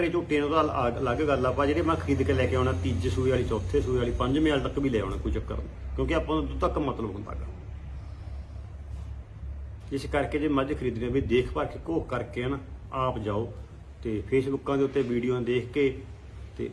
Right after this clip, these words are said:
ਉਹ ਤਾਂ ਤੁਹਾਨੂੰ ਆਟੋਮੈਟਿਕ ਮਹਿੰਗੀ ਮੱਝ ਮਿਲੂਗੀ ਵੀਰੇ, ਉਸ ਨੂੰ ਦਸ ਦਸ, ਦਸ ਪੰਦਰਾਂ ਹਜ਼ਾਰ ਰੁਪਏ ਤੁਹਾਨੂੰ ਸਸਤੀ ਮੱਝ,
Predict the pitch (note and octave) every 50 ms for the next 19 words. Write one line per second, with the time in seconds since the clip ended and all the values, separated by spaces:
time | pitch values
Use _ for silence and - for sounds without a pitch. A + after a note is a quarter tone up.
0 | - - D#3+ F3+ F#3+ D#3+ D#3+ E3 F3 E3+ C3+ D#3 C#3 D3 D3+ D3 C#3 C#3 C#3+ C3+
1 | C#3 C#3 C3+ D3 C#3 C#3 B2+ A#2+ B2+ A#2+ A#2 A2 A2 G#2 G#2+ G#2+ A#2+ B2+ C3 C#3+
2 | C#3 C3+ C3+ C3 B2+ B2 A#2 A#2+ D3 D3+ - - C3 B2+ B2+ B2+ B2 A#2 A#2+ A#2+
3 | B2 B2+ B2 A#2+ A#2+ A#2+ B2 B2 A#2 A#2+ B2 A#2 A2+ - G#2+ A2 A2+ - C3 A#2+
4 | A2 - - A#2 A#2 A#2 A2+ -